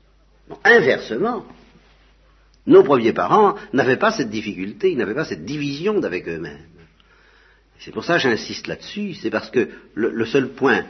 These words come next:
névralgique et capital, c'est pas de savoir si nous avons reconquis l'unité de notre nature,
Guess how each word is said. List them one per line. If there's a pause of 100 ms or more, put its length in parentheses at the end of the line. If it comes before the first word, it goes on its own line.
(420)
névralgique
et
capital,
c'est
pas
de
savoir
si
nous
avons
reconquis (180)
l'unité
de
notre
nature,